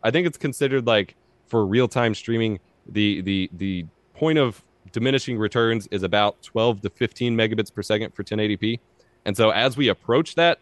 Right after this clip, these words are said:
all the encoders start to normalize. Even, like, the quality differences between A M D and nvidia or whatever, they all start shrinking together as we increase in bit rate, because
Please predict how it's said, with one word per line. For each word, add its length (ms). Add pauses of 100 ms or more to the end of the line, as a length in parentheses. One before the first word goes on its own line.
(240)
all 240
the 100
encoders 440
start 220
to 60
normalize. 420
Even, 200
like, 140
the 80
quality 360
differences 500
between 280
A 100
M 80
D 160
and 180
nvidia 220
or 80
whatever, 320 (240)
they 140
all 280
start 300
shrinking 380
together 400
as 220
we 140
increase 380
in 80
bit 160
rate, 260 (280)
because 460